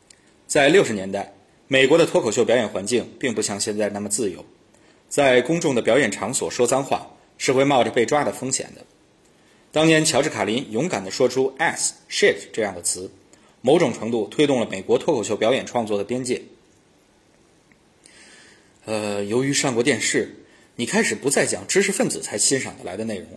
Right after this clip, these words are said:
而开始讲更多大众也喜欢的东西。这个改变也让你有机会去更好的俱乐部，也让你最终可以去拉斯维加斯，是吗？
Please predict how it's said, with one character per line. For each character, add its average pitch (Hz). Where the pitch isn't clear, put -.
而 117
开 151
始 143
讲 104
更 120
多 131
大 156
众 202
也 107
喜 -
欢 -
的 92
东 104
西。 -
这 165
个 135
改 104
变 117
也 113
让 135
你 147
有 120
机 110
会 120
去 110
更 131
好 -
的 -
俱 -
乐 107
部， 107
也 117
让 151
你 113
最 156
终 214
可 208
以 110
去 -
拉 127
斯 131
维 120
加 139
斯， 190
是 120
吗？ -